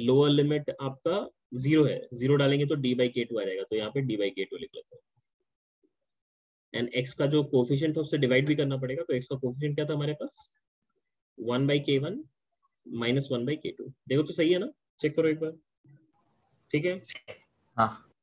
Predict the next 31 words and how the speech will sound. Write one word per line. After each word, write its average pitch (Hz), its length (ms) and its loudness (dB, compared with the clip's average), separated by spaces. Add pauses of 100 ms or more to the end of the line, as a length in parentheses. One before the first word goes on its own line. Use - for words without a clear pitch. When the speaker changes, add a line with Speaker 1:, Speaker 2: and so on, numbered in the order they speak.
(480)
Speaker 1:
ठीक 139 100 -4
है, 196 80 -4 (460)
यहाँ 131 260 2
का 175 80 2
देखो 165 260 2 (100)
d 147 200 6
by 165 80 6 (100)
K 156 160 2
two, 202 80 0 (180)
ये 139 120 2
d 143 180 2
by 151 140 6
K 135 140 2
two 123 100 -2
कैंसिल 131 260 0
आउट 120 120 2
हो 107 80 0
जाएगा, 90 220 -6 (840)
फिर 135 120 6 (280)
ये 147 140 6
d 165 200 4
और 160 80 4
ये 151 140 4
d 151 120 4
भी 147 100 2
कैंसिल 131 300 -2
आउट 104 120 -4
हो 95 60 -2
जाएगा, - 260 -10 (480)
and 117 200 0
accordingly 139 400 2